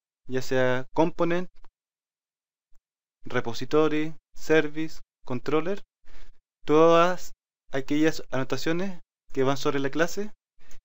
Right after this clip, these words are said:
y representan un estereotipo de Spring, es necesario este auto scan para que pueda detectar estas clases con esas anotaciones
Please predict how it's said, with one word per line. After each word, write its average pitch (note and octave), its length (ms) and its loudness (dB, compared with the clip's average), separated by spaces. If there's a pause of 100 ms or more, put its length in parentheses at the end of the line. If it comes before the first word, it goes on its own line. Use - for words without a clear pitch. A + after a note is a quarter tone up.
(120)
y C#3 100 0
representan C#3+ 600 0
un C3 120 0
estereotipo D3+ 680 0 (720)
de C3 140 0
Spring, F3+ 380 -2 (360)
es D3 80 -2
necesario D#3 760 0 (480)
este D3 640 -2 (200)
auto C3+ 520 0 (100)
scan - 440 0 (500)
para B2 120 -2
que B2 120 0
pueda C3+ 520 2
detectar B2+ 720 -2 (500)
estas C#3 260 -4
clases D3 360 -2
con C3+ 160 -2
esas D3 420 -6
anotaciones E3 600 -4